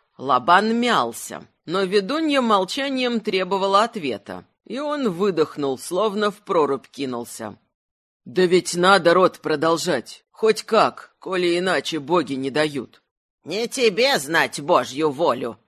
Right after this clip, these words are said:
воскликнула ведунья, и у Лабана упало сердце. Не хочет помочь. «Своей судьбы и сам отец Сварог не знает, а что знает, переменить не может.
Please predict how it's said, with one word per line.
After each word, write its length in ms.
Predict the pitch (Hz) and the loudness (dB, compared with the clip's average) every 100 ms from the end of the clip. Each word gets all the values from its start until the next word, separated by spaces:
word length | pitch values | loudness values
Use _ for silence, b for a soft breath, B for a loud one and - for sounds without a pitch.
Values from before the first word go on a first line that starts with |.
| _ | _
воскликнула 800 | 135 151 - 147 175 - 185 180 | -2 -2 -2 -2 -2 0 2 2
ведунья, 720 | 175 214 170 127 120 110 101 _ _ | 2 2 0 -4 -4 -8 -10 _ _
и 100 | 165 | -2
у 100 | 175 | 0
Лабана 560 | 175 165 160 226 226 | 4 4 6 4 4
упало 440 | 185 160 180 170 180 | 0 2 2 2 0
сердце. 580 | - 156 117 - 80 - _ - | -2 -4 -6 -10 -18 -20 _ -12
Не 240 | 135 151 | -8 -6
хочет 520 | 151 - 120 - 117 | -8 -8 -8 -8 -14
помочь. 580 | - 120 117 104 - - _ _ _ _ _ | -6 -6 -4 -8 -12 -20 _ _ _ _ _
«Своей 580 | - - 139 180 262 311 | -18 -4 0 2 0 -2
судьбы 580 | 262 240 214 175 233 285 | -2 -2 0 2 0 2
и 60 | 214 | 0
сам 320 | - 247 247 | 2 2 2
отец 380 | 202 196 240 - | 0 0 -6 -8
Сварог 580 | - 160 170 180 - - | -4 2 2 2 -2 -4
не 140 | 151 | -4
знает, 600 | 120 131 127 120 113 - - - | -4 -2 -2 -2 -6 -10 -18 -12
а 120 | 110 | -8
что 280 | 127 - 170 | -8 -4 -4
знает, 580 | 110 151 170 220 220 - | -4 -6 -4 -4 -6 -6
переменить 600 | 196 196 190 190 208 - | -2 0 0 -2 -4 -6
не 140 | 202 | -6
может. 560 | 196 233 185 - - - | -2 -2 -2 -6 -16 -20